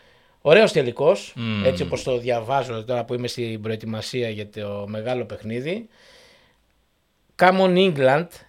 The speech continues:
Speaker 1: θυμάμαι
Speaker 2: Ναι.
Speaker 1: εγώ να λένε, ξέρεις, για την Εθνική Αγγλίας
Speaker 2: Ναι.
Speaker 1: κυρίως, αλλά επειδή και στους τρεις τελικούς έχουμε εκπρόσωπο
Speaker 2: Έχει.
Speaker 1: από την Premier League, και θα έλεγα για τον τελικό του Europa League αλλά και του Conference,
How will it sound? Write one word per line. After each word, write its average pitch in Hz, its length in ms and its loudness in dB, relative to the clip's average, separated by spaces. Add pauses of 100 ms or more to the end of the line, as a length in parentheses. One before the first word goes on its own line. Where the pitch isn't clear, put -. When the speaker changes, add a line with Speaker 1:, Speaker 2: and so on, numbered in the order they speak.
Speaker 1:
θυμάμαι 113 300 0
Speaker 2:
Ναι. 123 60 0
Speaker 1:
εγώ 120 180 0
να 120 140 0
λένε, 120 240 0
ξέρεις, 120 240 -8
για 113 100 -4
την 110 80 -8
Εθνική 113 400 -4
Αγγλίας 117 400 -2
Speaker 2:
Ναι. 113 80 0
Speaker 1:
κυρίως, 120 560 0
αλλά 151 220 0
επειδή 147 260 -4
και 127 1200 0
στους - 220 -16
τρεις 143 200 -8
τελικούς 120 420 -6
έχουμε 127 260 -4
εκπρόσωπο 110 500 -2
Speaker 2:
Έχει. 113 100 -4
Speaker 1:
από 110 60 -6
την 110 340 -8
Premier 127 300 2
League, 220 180 -2 (380)
και 156 100 0
θα 156 120 0
έλεγα 220 260 4
για 196 100 0
τον 156 120 -6
τελικό 143 420 -2
του 131 640 -4
Europa 151 320 2
League 156 140 -2
αλλά 143 140 4
και 131 100 -4
του 120 160 -8
Conference, 180 680 -2